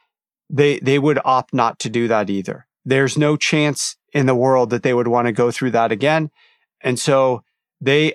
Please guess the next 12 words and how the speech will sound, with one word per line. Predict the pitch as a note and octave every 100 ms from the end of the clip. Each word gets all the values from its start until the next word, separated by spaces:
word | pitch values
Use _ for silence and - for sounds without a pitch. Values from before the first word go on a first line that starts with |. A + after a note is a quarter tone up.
| -
absolutely | C3+ D3+ C#3+ C#3+ C3 D3 C3+ A#2+ G2+
have | - D3 D3+
to | -
figure | B2+ C3 A#2 A2+
out | G#2+ G#2 -
a | G#2+
better | C3+ C3+ C#3+ B2+
strategy, | - C#3 B2 A2+ A2+ A2
a | B2
better | G2 C3 D3+ C#3
way | A2+ A2+ G#2+ G#2+ - - _ _
to | - C#3 B2+ A#2+ A#2+ A2+